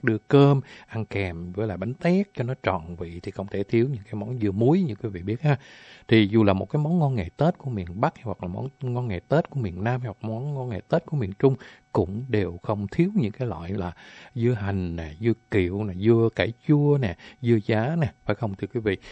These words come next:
Và cái điểm đặc trưng của những cái món dưa muối này đó là mang đến cho món ăn, ăn kèm nó sẽ còn hấp dẫn thêm, phải không thưa quý vị? À, mâm cơm ngày Tết của gia đình của chúng ta cũng sẽ đỡ ngán, à, với những cái loại dầu mỡ,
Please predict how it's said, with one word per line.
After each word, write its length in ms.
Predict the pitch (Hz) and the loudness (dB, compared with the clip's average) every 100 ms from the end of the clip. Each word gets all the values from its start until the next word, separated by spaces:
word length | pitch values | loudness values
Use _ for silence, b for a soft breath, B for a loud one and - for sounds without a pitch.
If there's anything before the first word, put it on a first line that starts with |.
| B | B
Và 100 | 95 | 0
cái 160 | - 131 | 4 2
điểm 120 | 151 | 2
đặc 140 | 98 - | -2 0
trưng 200 | 156 151 | 2 2
của 100 | 131 | 0
những 140 | 117 | -2
cái 100 | 95 | -2
món 240 | 139 156 160 | 0 0 2
dưa 120 | 131 | 2
muối 200 | 120 156 | 0 -2
này 200 | 139 92 | -2 -4
đó 120 | 120 | -4
là 120 | 120 | -4
mang 260 | 92 92 104 | -4 -4 -2
đến 200 | 104 123 | 0 -2
cho 120 | 113 | -2
món 220 | 104 107 123 | -6 -6 -6
ăn, 280 | 113 110 101 B B | -4 -4 -6 B B
ăn 160 | - 117 | -6 -4
kèm 500 | - 107 87 85 90 - | 0 0 -2 -6 -12 -8
nó 80 | 117 | -8
sẽ 140 | - - | -8 -10
còn 180 | 87 80 | -10 -4
hấp 200 | 127 - | -4 -2
dẫn 200 | 87 113 | -4 -2
thêm, 200 | - 147 120 B - | 4 4 2 B -4
phải 140 | 120 | -2
không 180 | 120 117 - | 0 0 0
thưa 80 | 104 | -4
quý 160 | - | 2
vị? 140 | 120 95 B B B | 4 4 B B B
À, 140 | 95 | -2
mâm 180 | 98 117 | 0 0
cơm 280 | - 131 117 | 0 0 0
ngày 140 | 85 | -4
Tết 260 | - 135 165 | 0 0 0
của 100 | 120 | -2
gia 120 | 113 113 | -4 -2
đình 160 | 95 | -4
của 120 | 90 - | -4 -6
chúng 140 | 120 | -6
ta 160 | 117 110 | -4 -6
cũng 160 | - 107 | -6 -8
sẽ 180 | 95 | -6
đỡ 200 | 98 85 | -6 -6
ngán, 640 | 98 117 120 165 190 196 196 - B B | -4 -2 0 2 2 2 0 -4 B B
à, 160 | 101 95 | -6 -4
với 180 | 98 127 | 0 -2
những 140 | 95 | -2
cái 120 | 113 | -6
loại 180 | 95 87 | -6 -6
dầu 240 | 95 87 82 | -4 -4 -4
mỡ, 420 | 82 82 101 | -8 -4 -2